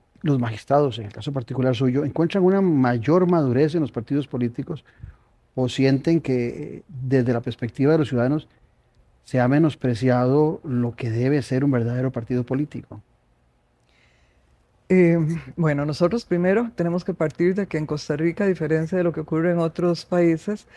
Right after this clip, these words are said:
Speaker 2: nosotros tenemos un monopolio de los partidos políticos. O sea, solo se puede acceder al poder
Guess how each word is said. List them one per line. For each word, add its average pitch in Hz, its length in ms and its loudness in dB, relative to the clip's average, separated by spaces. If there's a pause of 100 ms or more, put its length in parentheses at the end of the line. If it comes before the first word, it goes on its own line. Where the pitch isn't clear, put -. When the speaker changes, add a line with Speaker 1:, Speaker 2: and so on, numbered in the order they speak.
(340)
Speaker 2:
nosotros 160 640 0
tenemos 160 340 0
un 160 100 2
monopolio 160 560 2
de 156 60 2
los 139 160 -2
partidos 135 420 0
políticos. 131 500 -4
O 139 80 0
sea, - 180 -2
solo 180 360 6
se 180 140 4
puede 170 240 8
acceder 147 340 2
al 170 100 4
poder 160 360 2